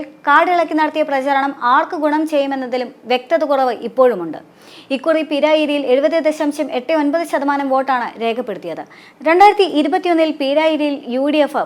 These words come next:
പന്ത്രണ്ടായിരത്തി എണ്ണൂറ്റി പതിനഞ്ച് വോട്ടുകൾ നേടി എതിരാളികളെ ഇരട്ടിയോളം വോട്ടിന് പിന്നിലാക്കിയിരുന്നു. രണ്ടാം സ്ഥാനത്തെത്തിയ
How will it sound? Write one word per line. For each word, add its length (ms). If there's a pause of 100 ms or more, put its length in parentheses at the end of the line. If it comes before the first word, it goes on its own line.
പന്ത്രണ്ടായിരത്തി 580
എണ്ണൂറ്റി 280
പതിനഞ്ച് 440
വോട്ടുകൾ 340
നേടി 180 (140)
എതിരാളികളെ 540 (120)
ഇരട്ടിയോളം 500
വോട്ടിന് 280 (100)
പിന്നിലാക്കിയിരുന്നു. 720 (400)
രണ്ടാം 320
സ്ഥാനത്തെത്തിയ 580